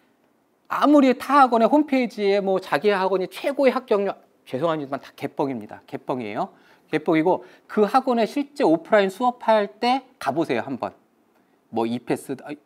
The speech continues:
이런 거 얘기해도 되나? 다른 학원 이름? 아, 이패스도 막,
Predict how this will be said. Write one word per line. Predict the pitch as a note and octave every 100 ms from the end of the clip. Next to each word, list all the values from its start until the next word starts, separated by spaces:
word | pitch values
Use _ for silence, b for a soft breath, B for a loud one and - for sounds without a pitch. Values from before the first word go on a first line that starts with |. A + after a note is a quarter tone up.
| _
이런 | - C#3+
거 | D3+
얘기해도 | A2+ C#3+ D3
되나? | D3 A2
다른 | D#3 B2 B2
학원 | A2+
이름? | G#2 G3 D4+ - E4 - - - -
아, | -
이패스도 | F3+ C4+ B3+ A#3
막, | G#3+ F#3+